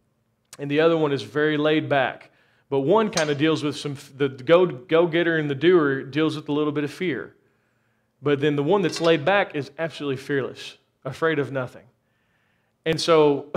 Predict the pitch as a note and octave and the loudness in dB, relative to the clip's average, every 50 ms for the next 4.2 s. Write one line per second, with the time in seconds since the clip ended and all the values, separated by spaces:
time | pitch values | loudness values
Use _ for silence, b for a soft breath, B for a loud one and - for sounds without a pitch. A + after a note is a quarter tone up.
0 | - G3+ D3 - - - C#3+ E3 E3+ E3 D3+ D3+ F3 F#3 F3 F3+ - F3+ E3+ E3+ | 2 2 2 0 -4 -4 0 0 2 2 4 4 4 4 4 2 0 0 0 0
1 | D3+ C#3+ - - - E3 E3 E3+ D#3+ D#3 D3 C#3+ C#3 C3+ - E3 D#3+ C#3 A2+ - | -4 -6 -6 0 4 6 6 6 4 2 -2 -2 -4 -4 -2 -2 0 -2 -2 -6
2 | - _ _ _ _ _ _ _ _ _ _ _ _ _ _ _ - A#2+ B2+ C3 | -10 _ _ _ _ _ _ _ _ _ _ _ _ _ _ _ -6 -4 -2 -2
3 | C3+ - - _ _ _ b b b b b b b b - D#3 D#3 D3+ D3 D3 | -4 -6 -10 _ _ _ b b b b b b b b -2 0 0 0 0 -2
4 | C#3+ C#3+ C#3 | -2 -4 -8